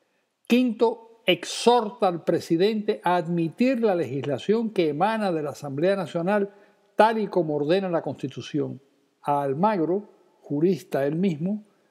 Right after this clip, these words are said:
tiene, tiene que condenar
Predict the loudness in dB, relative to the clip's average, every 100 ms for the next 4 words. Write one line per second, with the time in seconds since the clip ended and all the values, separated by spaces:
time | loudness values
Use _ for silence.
0 | _ _ _ _ _ 0 2 2 0 -8
1 | -12 _ _ _ -2 0 0 0 0 0
2 | 0 0 2 0 0 -4 -10